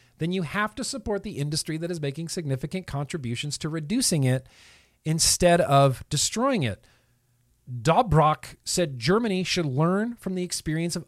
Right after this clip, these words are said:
other countries that were forced to lower their vapor taxes as vapors returned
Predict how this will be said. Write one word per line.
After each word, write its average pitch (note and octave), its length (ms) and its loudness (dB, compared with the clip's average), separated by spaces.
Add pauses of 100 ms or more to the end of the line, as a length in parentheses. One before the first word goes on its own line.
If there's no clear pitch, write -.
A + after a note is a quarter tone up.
other B3+ 180 -4
countries C3+ 460 -4
that F3+ 140 -4
were D#3+ 80 -2
forced D#3+ 340 -6
to D#3+ 220 -4 (160)
lower E3+ 420 4
their F3 220 6
vapor A3+ 320 2
taxes B2+ 640 -2 (180)
as C#3+ 160 0
vapors E3 420 0
returned G3 520 0